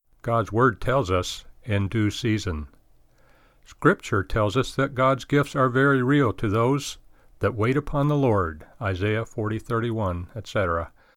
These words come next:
God assesses all our needs, and he determines the timing of all things. He is not our personal valet or maid to serve us when we demand it,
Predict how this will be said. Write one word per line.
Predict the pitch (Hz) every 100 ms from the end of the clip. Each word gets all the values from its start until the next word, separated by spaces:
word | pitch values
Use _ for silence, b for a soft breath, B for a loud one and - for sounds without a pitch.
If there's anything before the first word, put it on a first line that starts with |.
| b b b -
God | 113 135
assesses | 160 147 160 151 147 131
all | 131 135
our | 131 127
needs, | 123 131 90 80 - - - -
and | 110
he | 113
determines | 107 104 - 135 151 135
the | 110
timing | - 135 143 110
of | 98
all | 104 120 120
things. | 143 131 98 85 - - b b b -
He | 156
is | 165 151
not | 135
our | 127
personal | - 139 123 127 107
valet | 92 101 98 113 98 104
or | 135 95
maid | 95 117 95 101 -
to | 104
serve | - 135 98
us | 95 -
when | 101
we | 101
demand | 95 107 123 131 95
it, | 82